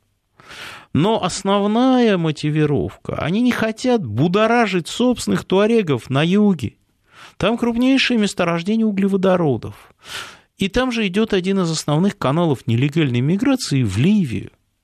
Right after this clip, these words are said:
на котором туареги зарабатывают. Именно поэтому алжирцы бьются в Африканском Союзе за право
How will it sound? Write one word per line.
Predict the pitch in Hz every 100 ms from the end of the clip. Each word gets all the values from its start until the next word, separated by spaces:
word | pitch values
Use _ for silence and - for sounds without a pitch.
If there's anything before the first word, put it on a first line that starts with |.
| _
на | 127
котором | 165 208 294 277
туареги | 277 294 311 220
зарабатывают. | 123 127 247 277 240 240 247 214 165 233 247 220 214 226 220 196 202 202 139 147 143 120 _ _ _ - -
Именно | - 247 294 285
поэтому | - 285 302 285 196 135 - - -
алжирцы | - 151 104 285 277 -
бьются | 123 92 170 208 - 110
в | 98 117
Африканском | - 147 156 143 - 147
Союзе | 196 262 247 147
за | 120 135
право | - 196 226 190